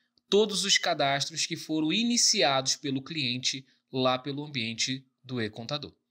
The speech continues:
Então aqui você vai conseguir visualizar todas essas informações. E ele vai aparecer listado aqui embaixo, ó,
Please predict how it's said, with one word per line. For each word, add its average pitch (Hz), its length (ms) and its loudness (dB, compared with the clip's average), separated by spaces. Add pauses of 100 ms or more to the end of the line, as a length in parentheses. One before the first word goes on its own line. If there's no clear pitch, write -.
(220)
Então 95 240 -18
aqui 95 160 -18
você 101 220 -4
vai 107 140 -12
conseguir 104 420 -6
visualizar 110 720 -2 (440)
todas 147 300 -2
essas 135 340 -2
informações. 131 800 -6 (1200)
E 117 100 -4
ele 117 180 0
vai 110 160 0
aparecer 110 400 -2
listado 107 480 -2
aqui 104 180 -8
embaixo, 120 480 -2
ó, 82 80 -16